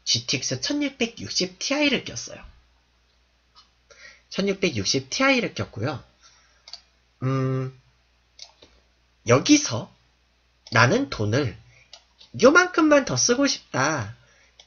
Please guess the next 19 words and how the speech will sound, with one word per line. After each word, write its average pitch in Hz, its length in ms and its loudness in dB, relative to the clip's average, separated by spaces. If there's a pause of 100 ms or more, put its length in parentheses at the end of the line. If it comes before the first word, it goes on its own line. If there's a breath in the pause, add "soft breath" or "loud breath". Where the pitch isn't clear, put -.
(240)
하는 311 440 2
분들은 147 580 2 (240)
이 127 140 -2
견적을 180 460 2
추천드릴게요. 92 720 -6 (520 loud breath)
이거는 208 440 4
이제 127 180 0
현금 233 380 0
기준 196 300 0
구십이만 117 680 -2
원대고 120 540 -2 (240 loud breath)
카드 294 300 2
기준 254 320 -2
구십육만 117 840 0
원대로 120 360 -8 (260)
아주 202 400 0
쬐끔 262 420 0
비싸지는 123 540 -4
건데 107 440 -4